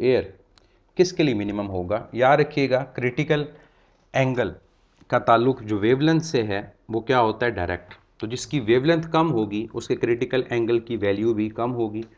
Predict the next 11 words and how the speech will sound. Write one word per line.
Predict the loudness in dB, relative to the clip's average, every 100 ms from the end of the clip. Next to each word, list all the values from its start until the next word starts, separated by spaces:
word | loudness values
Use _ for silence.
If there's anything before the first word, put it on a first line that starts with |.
| _ _ _ -2
तो |
आंसर | 0 2 0
क्या | 2 2 2
है? | -2 -10 _ -10
वायलेट, | -4 -4 -4 -10 -18
क्योंकि | _ -2 0
वायलेट | 2 2 0
की | -2
वेवलेंथ | -2 -2 -2 -6 -10 -14 -8
कम | -6 -6
है। | -12